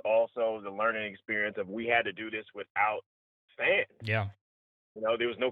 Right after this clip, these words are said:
Speaker 1: people in the crowd, so that made it, that made it a little bit more tense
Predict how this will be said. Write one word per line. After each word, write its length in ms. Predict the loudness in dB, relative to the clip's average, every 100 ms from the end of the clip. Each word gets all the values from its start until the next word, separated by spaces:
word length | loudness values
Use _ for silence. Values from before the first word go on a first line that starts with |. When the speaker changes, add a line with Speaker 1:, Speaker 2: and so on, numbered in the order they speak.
| -2
Speaker 1:
people 300 | -4 0 0
in 80 | 0
the 80 | -4
crowd, 480 | 2 2 2 -2 -10
so 100 | -10 -2
that 200 | 0 0
made 280 | -4 -4 -4 _
it, 180 | -12 -12 -8
that 160 | -6 -4
made 180 | -2 -2
it 80 |
a 80 | -4
little 220 | -2 -2 0
bit 160 | -2
more 240 | 0 0 -2 -2
tense 220 | 2 2